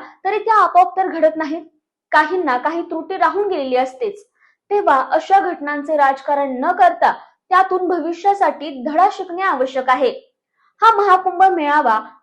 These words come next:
आणखीन महिनाभर चालणार आहे. या कालावधीत तरी दुर्घटनेची पुनरावृत्ती होऊ नये याची दक्षता बाळगणे हे प्रशासन आणि भाविक दोघांच्यासाठीही आवश्यक आहे.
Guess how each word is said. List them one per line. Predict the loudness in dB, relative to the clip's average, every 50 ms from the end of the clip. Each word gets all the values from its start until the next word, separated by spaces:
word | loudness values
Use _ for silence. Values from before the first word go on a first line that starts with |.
| -4 -2
आणखीन | 0 0 0 -2 -4 -4 -2 -2
महिनाभर | -2 -2 -2 -2 -2 0 -2 -2 0
चालणार | 0 0 0 0 -2 0 -2
आहे. | 0 0 0 -4 -6 -8 -18 _ _ _ -2 -2
या | -2
कालावधीत | 0 2 4 4 6 6 4 4 4 0 -2 -2 -6 -8 -4 -4
तरी | -4 -4 -4 -8 -10 -14 _ _ -6
दुर्घटनेची | -4 -2 -2 0 0 -2 -2 -2 -6 -4 -6 -6
पुनरावृत्ती | -6 -6 -6 -2 0 2 2 2 0 -2 -8 -12 -6 -6 -6
होऊ | -4 0 0 0 0
नये | 0 -2 -6 -8 -8 -4 -2
याची | -2 -2 -2
दक्षता | 0 0 0 0 0 -6 -4 -2 -2
बाळगणे | 0 2 2 2 2 2 0 -2 -10 -10 -12 -18 _ _ -6 -6
हे | -4
प्रशासन | 2 2 2 4 4 2 2 2 -2 -4 -2 -2
आणि | -2 -4 -4 -6
भाविक | -6 -4 -4 -4 -4 -4 -8 -10 -10 -6
दोघांच्यासाठीही | -4 -4 -4 -4 -4 -6 -2 -2 -2 0 0 -4 -4 -4 -10 -10 -10 -10 -6 -4
आवश्यक | -4 -4 -4 -4 -6 -6 -6 -2 -2
आहे. | -2 0 0 -2